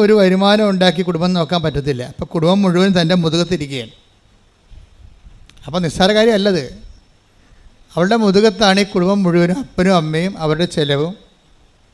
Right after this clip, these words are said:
ഇവളുടെ ഭാവിയും ഇവളുടെ വിവാഹം എല്ലാം ഈ ഇരുപത്തേഴ് വയസ്സുകാരത്തിന് മുമ്പിലിരിക്കുകയാണ്.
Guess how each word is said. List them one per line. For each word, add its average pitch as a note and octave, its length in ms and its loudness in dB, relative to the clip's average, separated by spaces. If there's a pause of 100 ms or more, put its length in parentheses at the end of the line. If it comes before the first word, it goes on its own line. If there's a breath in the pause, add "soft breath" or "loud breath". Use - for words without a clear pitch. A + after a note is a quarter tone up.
(320)
ഇവളുടെ E3+ 320 2 (140)
ഭാവിയും D#3 460 2 (340)
ഇവളുടെ D#3+ 360 0
വിവാഹം D3+ 560 2 (500 soft breath)
എല്ലാം D#3 360 0 (360)
ഈ - 20 -2 (120)
ഇരുപത്തേഴ് D#3+ 600 0
വയസ്സുകാരത്തിന് D3+ 600 -2
മുമ്പിലിരിക്കുകയാണ്. C3+ 580 -12